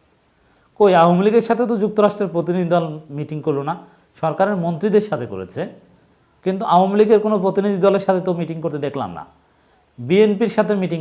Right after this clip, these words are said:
করেছে রাজনৈতিক দল হিসেবে, সেই হিসেবে আওয়ামী লীগের সাথে তো যুক্তরাষ্ট্রের ওই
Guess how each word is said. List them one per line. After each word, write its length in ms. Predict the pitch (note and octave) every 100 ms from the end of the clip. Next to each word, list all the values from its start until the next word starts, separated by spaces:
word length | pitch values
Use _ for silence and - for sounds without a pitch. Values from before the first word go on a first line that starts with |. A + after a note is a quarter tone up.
| C#3
করেছে 320 | A2 F2+ - - _ _ B2
রাজনৈতিক 400 | C3+ C#3+ C#3+ B2 B2
দল 100 | A2 G2+
হিসেবে, 260 | F2+ E2 - _ _ _
সেই 160 | - F3
হিসেবে 220 | F3+ G#3 G#3
আওয়ামী 180 | F#3 E3
লীগের 180 | F#3 G3+ G#3
সাথে 160 | G3+ F#3
তো 60 | G3+ G3 - - _ _ B2+
যুক্তরাষ্ট্রের 440 | D3+ F3 E3+ F#3
ওই 40 | E3+